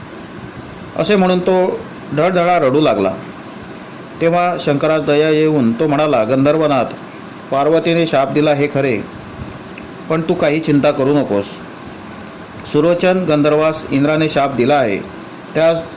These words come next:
जो पुत्र होईल तो तुझ्यावर शस्त्रप्रहार करून तुझा प्राण घेईल."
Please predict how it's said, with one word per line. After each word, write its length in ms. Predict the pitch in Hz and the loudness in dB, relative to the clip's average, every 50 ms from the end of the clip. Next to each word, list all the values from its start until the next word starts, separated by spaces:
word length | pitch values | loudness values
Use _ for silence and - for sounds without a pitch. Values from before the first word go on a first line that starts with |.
| - 139 | 0 0
जो 100 | 151 147 | 2 2
पुत्र 300 | - - 139 - 175 180 | 2 0 -2 0 0 2
होईल 440 | 175 165 165 165 170 175 165 - | 2 4 2 2 2 0 0 0
तो 280 | 160 156 156 160 160 156 - - - | 2 2 4 4 2 0 -2 -4 -2
तुझ्यावर 400 | 151 127 139 143 143 143 147 143 165 165 - | -2 2 2 2 2 2 2 0 0 -2 -2
शस्त्रप्रहार 600 | - 170 170 - 175 - 165 156 143 135 135 135 | 0 0 0 0 0 0 0 0 0 0 0 0
करून 240 | - 143 143 139 | 0 0 2 2
तुझा 260 | 135 147 123 123 131 127 | 2 2 2 2 2 2
प्राण 320 | 127 123 120 120 127 131 | 2 0 0 2 2 2
घेईल." 460 | 110 107 90 85 - - - - - | 0 0 0 -2 -4 -8 -10 -14 -16